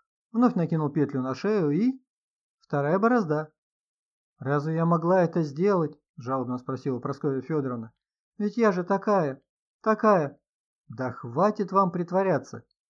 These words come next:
презрительно сказала Инга. «Вы вовсе не больная и не слабая. На вас пахать можно. Да, да, да. И не надо на меня так смотреть.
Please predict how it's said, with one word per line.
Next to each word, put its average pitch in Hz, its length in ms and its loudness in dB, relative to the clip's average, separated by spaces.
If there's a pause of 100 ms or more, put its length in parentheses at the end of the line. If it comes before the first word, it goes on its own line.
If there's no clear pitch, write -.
презрительно 151 540 -2
сказала 151 400 -2
Инга. 117 320 -4 (420)
«Вы 208 140 2
вовсе 254 260 2
не 143 80 0
больная 143 500 0 (380)
и 156 80 -4
не 220 140 4
слабая. 143 500 2 (460)
На 165 160 2
вас 226 160 4
пахать 196 480 2
можно. 127 400 -2 (260)
Да, 156 480 2
да, 185 300 4
да. 139 400 2 (180)
И 185 80 -6
не 226 120 4
надо 170 260 4
на 147 40 0
меня 151 200 0
так 143 180 -2
смотреть. 156 460 -4